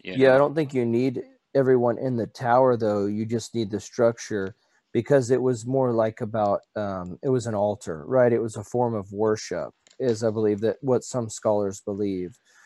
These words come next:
Speaker 2: So they didn't all have to occupy the tower at the same time.
Speaker 1: I'd agree. I mean, there might not be, the, the tower might not even be occupiable.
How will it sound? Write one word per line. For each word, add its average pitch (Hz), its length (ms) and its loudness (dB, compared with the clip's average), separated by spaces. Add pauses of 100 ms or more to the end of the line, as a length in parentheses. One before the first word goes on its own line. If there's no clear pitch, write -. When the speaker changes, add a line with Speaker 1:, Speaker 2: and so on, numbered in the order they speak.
(100)
Speaker 2:
So - 180 2
they 160 100 6
didn't 156 180 4
all 135 160 6
have 139 200 2
to - 100 -2
occupy 110 460 2
the 104 120 0
tower 92 300 2
at 73 80 -10
the - 80 -20
same 90 280 -10
time. 76 460 -6 (460)
Speaker 1:
I'd 127 120 6
agree. 117 340 0
I 117 60 0
mean, 123 160 0
there 127 80 0
might 123 180 6
not 127 160 4
be, 113 300 -2
the, 120 140 0
the 117 220 -4
tower 143 380 4
might 110 240 2
not 123 180 0
even 110 280 -4
be 110 200 -2
occupiable. 110 920 2